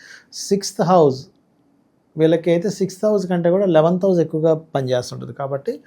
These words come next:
వీళ్ళకి శత్రుత్వాలు తగ్గాలంటే ఎక్కువగా వీళ్ళు బొబ్బర్లు దానంగా ఇస్తుండాలి. దాన్ని అలసందలు అని కూడా అంటూ ఉంటారు. And అలాగే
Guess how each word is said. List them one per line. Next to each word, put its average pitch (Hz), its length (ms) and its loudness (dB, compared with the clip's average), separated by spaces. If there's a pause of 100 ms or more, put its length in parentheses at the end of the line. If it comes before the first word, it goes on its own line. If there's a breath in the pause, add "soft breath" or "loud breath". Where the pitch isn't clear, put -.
(200 soft breath)
వీళ్ళకి 151 320 -2
శత్రుత్వాలు 175 540 4
తగ్గాలంటే 151 760 0 (160)
ఎక్కువగా 143 340 -2
వీళ్ళు 123 300 -2
బొబ్బర్లు 123 440 -2
దానంగా 62 400 -6
ఇస్తుండాలి. 64 440 -10 (320)
దాన్ని 127 200 -6
అలసందలు 123 480 -4
అని 113 100 -8
కూడా 117 160 -8
అంటూ 117 200 -14
ఉంటారు. 117 240 -14 (800 soft breath)
And 147 100 2
అలాగే 143 640 4